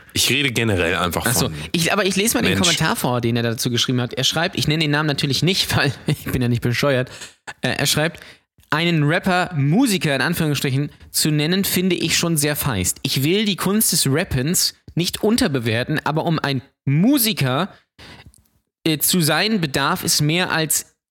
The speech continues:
Speaker 2: irgendwelche, in Klammern, geklauten Soundsamples am C-, am P C zusammen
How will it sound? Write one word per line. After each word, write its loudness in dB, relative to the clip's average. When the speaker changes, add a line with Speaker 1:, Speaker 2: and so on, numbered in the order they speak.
Speaker 2:
irgendwelche, 2
in 0
Klammern, -2
geklauten 0
Soundsamples 0
am -4
C-, 0
am -2
P -2
C 0
zusammen 0